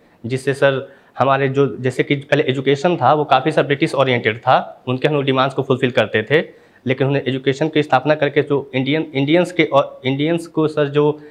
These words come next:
एजुकेशन जैसे कि चाहिए था, इंडियन ओरिएंटेड एजुकेशन थी, उस, उसका उन्होंने किया। सर, दूसरा ये कि जब नाइनटीन थर्टी टू में सर जब, सर जब पैक्ट हुआ था, सॉरी सर उसका, सर उसका नाम अभी रिकॉल नहीं हो रहा है, अ,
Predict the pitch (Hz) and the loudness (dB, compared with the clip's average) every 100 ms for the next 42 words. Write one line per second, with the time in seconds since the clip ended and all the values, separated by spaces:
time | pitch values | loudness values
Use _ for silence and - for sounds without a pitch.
0 | - - 131 135 135 135 156 143 143 156 | -20 -6 -4 0 0 0 2 0 0 -2
1 | 147 139 131 151 147 139 135 143 156 165 | 0 2 2 2 2 2 0 2 0 2
2 | 139 135 139 139 139 131 135 135 127 110 | 2 2 2 0 -2 -2 0 0 0 -2
3 | 107 170 175 135 139 131 - 147 120 107 | 0 0 0 -6 -6 -4 0 2 2 -2
4 | 101 101 95 - _ 139 135 139 156 165 | -2 -2 -2 -4 _ -2 -2 -2 0 0
5 | 170 175 170 - - - 135 143 139 165 | 0 0 -4 -8 -20 -4 0 2 2 0
6 | 170 160 147 139 156 147 143 143 139 139 | 2 2 0 2 2 2 0 0 0 -2
7 | 139 _ _ _ _ _ _ _ - 139 | -4 _ _ _ _ _ _ _ -4 -2
8 | 143 139 - 151 156 135 127 - 139 175 | 0 -2 2 0 4 2 2 2 0 0
9 | - - - - 120 120 - 87 - _ | -10 -20 -14 -12 -10 -10 -10 -12 -12 _
10 | _ _ _ _ _ _ _ _ - 127 | _ _ _ _ _ _ _ _ -10 -8
11 | - 123 120 120 117 113 - - 110 110 | -4 -4 -4 -4 -6 -10 -14 -14 -12 -10
12 | - 113 107 101 98 127 - - _ _ | -8 -8 -8 -8 -4 -4 -6 -14 _ _
13 | _ _ _ _ _ - - - - | _ _ _ _ _ -20 -18 -16 -18